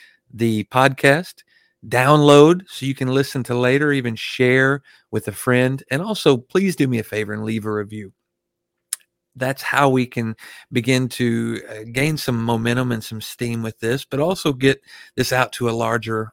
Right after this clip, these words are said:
audience. And if you think this is, uh, some fruitful conversation, then I encourage you to be a part, uh,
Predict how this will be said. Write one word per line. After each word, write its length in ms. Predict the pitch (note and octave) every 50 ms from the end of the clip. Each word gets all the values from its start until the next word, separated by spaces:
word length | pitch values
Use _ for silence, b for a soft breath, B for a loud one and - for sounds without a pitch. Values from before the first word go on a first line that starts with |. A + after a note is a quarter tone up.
| _ _
audience. 460 | - A#2 A2+ G#2+ G#2 G#2+ G#2+ - -
And 80 | A2+ A2+
if 100 | A2 -
you 100 | C3+ C3+
think 220 | - C3 B2 A#2+
this 240 | - A#2+ A2 - -
is, 240 | A#2+ A2 G#2+ - - B B B B B B B
uh, 360 | - A2 G#2+ G#2 G#2 G#2 G#2 -
some 220 | - - - B2+ A#2+
fruitful 440 | - - D#3+ D#3+ D#3 - - C#3 B2
conversation, 920 | - B2+ B2 A#2+ A2+ A2 G#2 - - G#2 G#2 G#2 - - A#2 A#2+ B2+ A2+
then 260 | - A#2 A#2 A2+ A2+ A2+
I 100 | B2 A#2+
encourage 440 | A#2 A2+ A2 - C#3 C#3+ C#3 A#2+ G#2+
you 120 | A#2 A2+
to 60 | G#2+ G#2
be 140 | A2 A#2+ A#2+
a 40 |
part, 380 | A2+ - - B2 A#2+ A#2 A#2 A#2+ -
uh, 280 | A2+ A2 G#2+ G#2 G#2